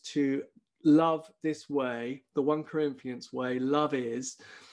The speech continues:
without an inflow of love, eventually we will run dry. That to ru-, to love radically, to love our neighbour as ourself,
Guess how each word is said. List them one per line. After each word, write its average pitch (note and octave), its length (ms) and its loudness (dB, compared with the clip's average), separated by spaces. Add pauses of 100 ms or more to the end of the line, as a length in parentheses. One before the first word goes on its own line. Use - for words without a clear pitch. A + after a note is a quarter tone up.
(120)
without D3 340 4
an C#3 140 -12
inflow D3+ 560 -2
of A2 160 -12
love, B2 320 -8
eventually B2+ 800 -2 (520)
we D3 340 8
will C3+ 380 2
run B2+ 300 -2
dry. B2+ 500 0 (520)
That D#3 160 4 (300)
to F3 80 -4
ru-, E3+ 280 -2 (240)
to G3 80 -4
love G3+ 580 2 (200)
radically, E3+ 920 -2 (400)
to - 120 -2
love D#3+ 220 4
our F3+ 100 0
neighbour E3+ 460 0
as D#3+ 120 0
ourself, D3+ 880 -4